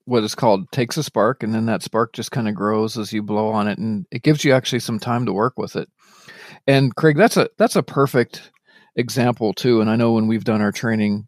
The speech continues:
up here that you've participated in, we've actually let the guys make char cloth with a Altoids tin with a hole in it. And what that hole allows is for it to heat up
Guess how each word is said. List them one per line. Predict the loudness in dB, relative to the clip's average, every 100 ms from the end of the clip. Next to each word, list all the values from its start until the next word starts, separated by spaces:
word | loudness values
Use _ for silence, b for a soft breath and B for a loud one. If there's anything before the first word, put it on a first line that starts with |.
| -4
up | -4
here | 0 4 4
that | 4
you've | -2 -6
participated | -6 -2 -2 0 -2 -2 -2
in, | -2 -4 B B B
we've | 2 8
actually | 8 6 2
let | 4 4 2
the |
guys | 2 4 4
make | 0 -2 -4 _ -8
char | 0 0
cloth | 4 2 2 0
with | -6
a | -2 -2 0
Altoids | 0 0 -4 -8 -4
tin | -2 0
with | -2 -4
a | -2
hole | 2 2
in | 2
it. | 0 -4 _ _ _ _
And | -6
what | -2
that | 0 0
hole | 4 6 6
allows | 6 8 6 4
is | -2 -6
for | -4
it | -4
to | -4
heat | -4 0
up | 2 0